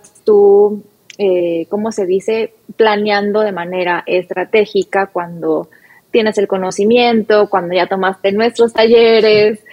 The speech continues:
eh, cuando ya le estás dando en serio a tu proyecto. Y ahora, con respecto al otro de los formatos o la ma-, la manera de poder hacerlo,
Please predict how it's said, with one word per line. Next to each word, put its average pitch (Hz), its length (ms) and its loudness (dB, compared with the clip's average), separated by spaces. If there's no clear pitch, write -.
eh, 180 540 4
cuando 202 300 -2
ya 196 320 2
le 220 120 2
estás 202 320 -2
dando 190 280 -6
en 196 180 -10
serio 185 200 -2
a - 40 -8
tu - 100 -12
proyecto. - 480 -8
Y 202 140 2
ahora, 196 240 2
con 185 180 -8
respecto 196 400 -4
al 196 120 2
otro 226 520 0
de 175 800 -2
los 202 280 2
formatos 202 560 -2
o 208 40 -2
la 180 120 0
ma-, 175 280 -6
la 185 300 -2
manera 196 560 -2
de 202 140 0
poder 185 320 -2
hacerlo, 196 500 0